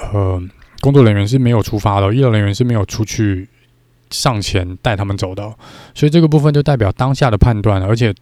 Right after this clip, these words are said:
之后这个医疗人员有出来说，大会有出来讲哦，就说他们透过 Team Radio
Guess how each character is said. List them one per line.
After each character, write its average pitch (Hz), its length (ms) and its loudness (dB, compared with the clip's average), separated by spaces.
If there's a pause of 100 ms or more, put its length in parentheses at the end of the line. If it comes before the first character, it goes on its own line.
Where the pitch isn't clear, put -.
(140)
之 143 200 0
后 135 260 2
这 110 120 0
个 98 280 0
医 117 140 -4
疗 107 200 2
人 98 120 0
员 98 140 -2
有 98 140 -2
出 - 160 -6
来 92 120 -2
说， 95 280 -4
大 113 200 -4
会 104 160 2
有 95 120 0
出 104 140 -4
来 92 120 -4
讲 101 240 -10
哦， 104 160 -16
就 113 100 -8
说 107 160 -2
他 131 120 -2
们 123 200 0 (380)
透 - 180 4
过 127 220 4
Team 117 220 2
Radio 98 540 2